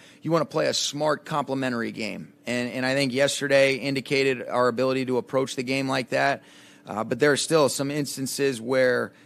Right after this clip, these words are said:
as a whole, you know, as good as the defense played, there's some things we talked about that we expect them to do at a really high level.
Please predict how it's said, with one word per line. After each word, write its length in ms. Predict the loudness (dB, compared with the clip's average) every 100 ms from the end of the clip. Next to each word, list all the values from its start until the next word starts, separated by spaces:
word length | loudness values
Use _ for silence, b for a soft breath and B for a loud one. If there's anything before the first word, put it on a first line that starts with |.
| _
as 240 | 0 2
a 60 | 0
whole, 440 | 0 0 0 -2 -10
you 200 | -10 -8
know, 100 | -6
as 180 | -6
good 140 | -6 -6
as 80 | -6
the 80 |
defense 400 | -6 -6 -6 -8
played, 240 | -6 -4 -2
there's 160 | -2
some 140 | -4 -6
things 240 | -6 -6
we 80 | -6
talked 280 | -2 -2 -2
about 280 | -2 -2 -2
that 100 | -4
we 140 | -6
expect 400 | -8 -6 -6 -4
them 260 | -6 -6 -10 B B -10
to 80 | -2
do 220 | 2 4
at 100 | 4
a 80 | 2
really 280 | 0 0
high 180 | 0 0
level. 440 | 0 -2 -2 -4